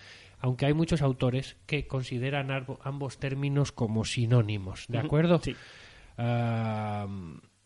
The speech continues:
Speaker 1: es decir, eh, según los matices, eh, el epipa-, después del paleolítico vendría el epipaleolítico, después vendría el mesolítico,
Speaker 2: En un término evolucionista.
Speaker 1: como dos épocas de transformaciones.
Speaker 2: Pero no es obligatorio, bueno,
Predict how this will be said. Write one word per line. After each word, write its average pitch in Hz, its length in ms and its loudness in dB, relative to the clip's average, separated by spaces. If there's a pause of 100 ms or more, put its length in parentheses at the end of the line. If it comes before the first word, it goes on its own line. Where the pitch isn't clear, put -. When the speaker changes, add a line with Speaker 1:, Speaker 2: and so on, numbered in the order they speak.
Speaker 1:
es 139 160 -2
decir, 123 400 -6
eh, 107 560 -8 (1080)
según 147 600 -2
los 170 180 4
matices, 156 720 -2 (240)
eh, 113 540 -8
el 120 140 -8
epipa-, 117 440 -12
después 131 340 -6
del 135 120 -2
paleolítico 135 720 -4
vendría 120 380 -2
el 123 100 -2
epipaleolítico, 127 1000 -6
después 127 720 -2 (120)
vendría 110 680 -4
el 113 200 -6
mesolítico, 151 960 2
Speaker 2:
En 123 80 2
un 123 60 -4
término 147 320 4
evolucionista. 123 600 2
Speaker 1:
como 123 240 -2
dos 139 220 0
épocas 127 400 -2
de 110 280 -2
transformaciones. 120 960 0
Speaker 2:
Pero 131 140 4
no 143 60 4
es 143 100 4
obligatorio, 147 500 6
bueno, 110 220 -4